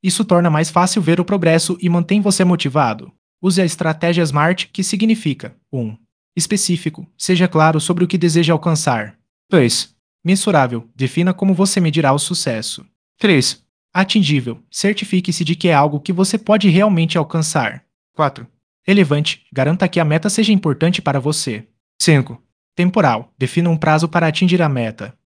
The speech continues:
Desenvolvimento de habilidades profissionais. Identificação de habilidades necessárias. Você já se perguntou quais habilidades são essenciais para o seu crescimento profissional?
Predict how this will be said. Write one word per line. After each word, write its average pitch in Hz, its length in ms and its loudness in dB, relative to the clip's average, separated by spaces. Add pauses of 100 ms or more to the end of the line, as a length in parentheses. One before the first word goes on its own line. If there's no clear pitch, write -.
(140)
Desenvolvimento 180 760 0
de 156 100 -4
habilidades 160 640 -2
profissionais. 185 640 -2
Identificação 190 680 -4
de 165 120 -2
habilidades 156 640 -2
necessárias. 170 580 -4
Você 175 260 -2
já 151 200 0
se 190 160 -4
perguntou 196 560 -2
quais 190 420 0
habilidades 160 600 -2
são 175 160 -2
essenciais 185 600 -2
para 120 200 -6
o - 20 -6
seu 151 160 -4
crescimento 185 600 -2
profissional? 185 840 -6